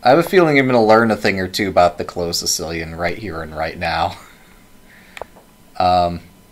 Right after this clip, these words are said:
as in, I'm probably playing it entirely incorrectly. Like, surely whatever I'm doing here is almost entirely mistaken.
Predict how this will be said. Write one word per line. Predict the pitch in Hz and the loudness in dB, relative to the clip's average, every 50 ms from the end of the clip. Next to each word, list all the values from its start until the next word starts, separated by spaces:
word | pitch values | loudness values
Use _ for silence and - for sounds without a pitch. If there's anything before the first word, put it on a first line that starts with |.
| - - - - - - - _ - - | -18 -18 -18 -18 -20 -20 -20 _ -2 2
as | 120 123 123 117 - | 2 4 4 2 2
in, | 123 117 113 110 101 | 2 2 4 4 4
I'm | 90 104 104 - | 2 0 0 2
probably | - 123 117 107 107 92 104 98 | 4 6 6 4 4 -2 -4 -6
playing | 98 - 110 101 98 95 | -4 -2 -2 -2 -2 -4
it | 92 - | -6 -8
entirely | 101 101 101 - - 123 107 107 101 98 90 90 85 80 | -8 -8 -8 -2 0 0 2 2 0 -2 -4 -4 -6 -6
incorrectly. | 78 80 - - - - 78 76 - - - 82 78 78 78 - _ _ _ _ _ _ _ _ _ _ _ _ _ _ _ _ _ _ _ _ _ _ _ _ _ _ _ _ _ _ _ - | -8 -10 -10 -10 -10 -8 -8 -10 -10 -12 -12 -10 -10 -10 -12 -14 _ _ _ _ _ _ _ _ _ _ _ _ _ _ _ _ _ _ _ _ _ _ _ _ _ _ _ _ _ _ _ -16
Like, | - - - 78 - - - _ _ _ _ _ _ _ _ _ _ - | -12 -10 -10 -10 -10 -14 -20 _ _ _ _ _ _ _ _ _ _ -12
surely | - - - 175 160 160 160 143 139 127 123 117 117 113 107 107 104 95 | -8 -2 2 4 4 4 4 4 4 4 4 4 2 2 0 0 -2 -2
whatever | 95 107 110 110 110 113 107 101 101 98 95 | 0 2 4 4 4 4 2 0 0 0 0
I'm | 92 95 92 | 0 0 -2
doing | 92 92 92 92 92 | -4 -4 -4 -4 -6
here | 101 101 92 87 85 82 80 69 64 - - _ _ _ _ _ _ _ _ _ _ _ _ _ _ _ _ _ - | -6 -6 -6 -6 -6 -8 -10 -12 -14 -18 -20 _ _ _ _ _ _ _ _ _ _ _ _ _ _ _ _ _ -8
is | 120 113 110 104 101 98 95 - - - - - - - | -4 -2 -2 -2 -2 -4 -6 -4 -4 -4 -6 -6 0 2
almost | 127 127 123 120 113 - - | 2 2 4 2 0 -2 -4
entirely | 110 107 - 117 104 101 98 92 92 92 90 | -6 -4 0 0 2 2 0 -2 -4 -4 -6
mistaken. | 87 85 - - - 85 78 78 - 67 71 73 | -6 -6 -6 -6 -6 -6 -8 -10 -12 -16 -18 -18